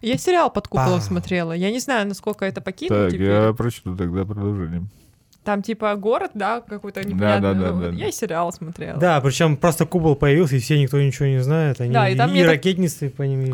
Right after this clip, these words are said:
Speaker 2: так
Speaker 1: И,
Speaker 2: далее.
Speaker 1: типа, там главный герой подростки, да, какие-то, или нет?
Speaker 3: Не,
Speaker 2: Нет.
Speaker 3: не, там,
Speaker 1: Нет?
Speaker 3: там взрослые. Ну, он как мгла, там тоже вот это.
Speaker 1: М.
Speaker 3: Люди в замкнутом помещении.
Speaker 1: А. Ну ладно, и так, э,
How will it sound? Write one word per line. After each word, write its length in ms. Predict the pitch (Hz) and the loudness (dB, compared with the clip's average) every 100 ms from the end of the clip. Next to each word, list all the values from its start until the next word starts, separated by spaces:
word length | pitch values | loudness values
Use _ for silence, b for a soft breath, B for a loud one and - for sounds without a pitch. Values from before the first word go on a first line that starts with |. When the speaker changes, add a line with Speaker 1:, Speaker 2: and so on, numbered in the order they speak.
| 120 | -6
Speaker 2:
так 80 | 135 | -8
Speaker 1:
И, 20 | 135 | -4
Speaker 2:
далее. 200 | 147 131 | -4 -4
Speaker 1:
типа, 240 | - 208 | -4 -2
там 220 | 208 208 | 0 0
главный 280 | 208 185 196 | 0 0 -2
герой 260 | 196 208 214 | -2 -2 -2
подростки, 480 | 202 185 170 - 165 | -2 -4 -6 -8 -12
да, 120 | 185 | -12
какие-то, 460 | 190 - 175 175 185 | -12 -14 -16 -14 -16
или 260 | - 185 | -12 -8
нет? 260 | 180 170 175 | -8 -8 0
Speaker 3:
Не, 120 | - | 4
Speaker 2:
Нет. 180 | 117 110 | 6 6
Speaker 3:
не, 220 | 120 101 | 4 2
там, 220 | - 101 | 2 2
Speaker 1:
Нет? 160 | 101 95 92 - | 2 0 -4 -2
Speaker 3:
там 460 | 104 104 104 95 87 | 0 2 2 0 0
взрослые. 500 | 98 113 - 87 80 | 0 0 0 -2 0
Ну, 120 | 117 | 2
он 200 | 143 151 | 4 4
как 160 | 147 139 | 4 4
мгла, 380 | 143 151 160 | 4 6 6
там 220 | 110 101 98 | 4 0 2
тоже 220 | 120 98 | 2 2
вот 180 | 87 - | -4 -8
это. 320 | 78 78 - _ | -14 -14 -14 _
Speaker 1:
М. 240 | - 190 - | -16 -16 -8
Speaker 3:
Люди 200 | 101 117 | 0 0
в 80 | 104 | 2
замкнутом 560 | 104 110 101 92 90 87 - | 0 2 2 0 0 -2 -2
помещении. 540 | 95 117 131 104 101 - - | -2 0 -2 -2 -6 -10 -14
Speaker 1:
А. 200 | 196 190 196 _ _ _ _ B B B B B B B B B B B B _ _ _ | -10 -10 -12 _ _ _ _ B B B B B B B B B B B B _ _ _
Ну 160 | 269 339 | -12 -8
ладно, 640 | 240 196 233 254 247 240 | -6 -6 -4 -4 -4 -8
и 220 | 208 214 | -8 -8
так, 280 | 202 220 202 196 | -2 0 0 -2
э, 520 | 190 190 196 196 | -2 0 -2 -2